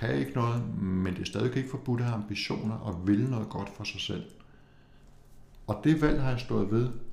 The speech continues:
også efterfølgende, fra jeg er femogtredive til halvtreds, sige,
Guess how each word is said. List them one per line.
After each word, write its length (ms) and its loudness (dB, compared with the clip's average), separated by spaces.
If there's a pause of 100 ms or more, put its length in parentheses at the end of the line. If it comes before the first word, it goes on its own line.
(180)
også 220 0 (100)
efterfølgende, 680 0
fra 100 0
jeg 80 -2
er 40 -4
femogtredive 600 0
til 100 -2
halvtreds, 400 2 (340)
sige, 260 4